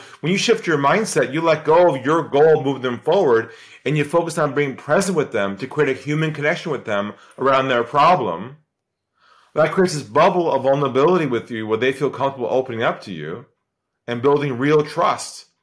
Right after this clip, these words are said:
Real trust is when they feel comfortable telling you their truth.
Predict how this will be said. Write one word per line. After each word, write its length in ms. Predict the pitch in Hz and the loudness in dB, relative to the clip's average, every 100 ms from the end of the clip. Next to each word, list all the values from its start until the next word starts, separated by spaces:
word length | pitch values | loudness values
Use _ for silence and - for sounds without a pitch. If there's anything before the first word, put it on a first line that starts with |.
| _ _ - | _ _ -10
Real 360 | 123 156 202 | 0 2 4
trust 440 | 196 - 170 165 139 | 0 -2 0 0 -2
is 60 | |
when 180 | 123 135 | -4 -2
they 120 | 143 | 0
feel 200 | 135 139 | -2 -4
comfortable 500 | 127 131 127 131 117 | -4 -4 -6 -4 -4
telling 480 | 113 - 123 120 113 | -6 -6 -4 -4 -8
you 160 | 104 104 | -10 -8
their 160 | 98 | -6
truth. 480 | 95 98 76 62 _ | -6 -8 -10 -12 _